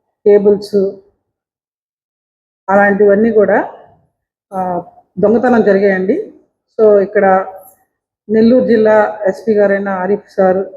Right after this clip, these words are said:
గారి డైరెక్షన్ మేరకు నెల్లూరు ఆత్మకూరు సబ్ డివిజన్ డిఎస్పీ గారు, అలాగే క్రైమ్ డిఎస్పీ గారు, వాళ్ళ టీమ్స్, ఇన్స్‌పెక్టర్లు అందరూ కూడా ఈ ఎనిమిది కేసుల్లో ఉన్న ముద్దాయిలను ఇద్దరిని,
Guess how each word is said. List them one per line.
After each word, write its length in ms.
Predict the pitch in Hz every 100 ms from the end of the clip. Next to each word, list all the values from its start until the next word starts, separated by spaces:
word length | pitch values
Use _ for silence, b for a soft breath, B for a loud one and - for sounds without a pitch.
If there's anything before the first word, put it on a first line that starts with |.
| - _ _ 202
గారి 180 | 196 190
డైరెక్షన్ 480 | 180 180 190 202 190
మేరకు 420 | 180 180 254 - - _ _ _ _ _ _ _ -
నెల్లూరు 720 | 202 208 226 233 226 214 190 - 190
ఆత్మకూరు 480 | 190 240 233 226
సబ్ 260 | 202 185 180
డివిజన్ 300 | 214 208 190
డిఎస్పీ 320 | 190 202 208
గారు, 340 | 196 185 233 -
అలాగే 320 | 180 202 226
క్రైమ్ 460 | 226 - 196 233 247 247 - _ _ _ _ _ _ -
డిఎస్పీ 300 | 208 208 214
గారు, 480 | 190 185 196 269 -
వాళ్ళ 200 | 185 196
టీమ్స్, 520 | 190 - 226 254 247 262
ఇన్స్‌పెక్టర్లు 840 | 285 196 190 202 - 196 196 254 - _ _ _ 185
అందరూ 260 | 208 226
కూడా 380 | 202 185 180 233 - _ _ _ _ -
ఈ 160 | 208
ఎనిమిది 280 | 214 247 277
కేసుల్లో 840 | 247 233 233 - 240 226 226 262 -
ఉన్న 220 | 202 208 202
ముద్దాయిలను 720 | 190 175 214 202 196 226 349 _ _ _ _ _ 190
ఇద్దరిని, 540 | 196 202 202 190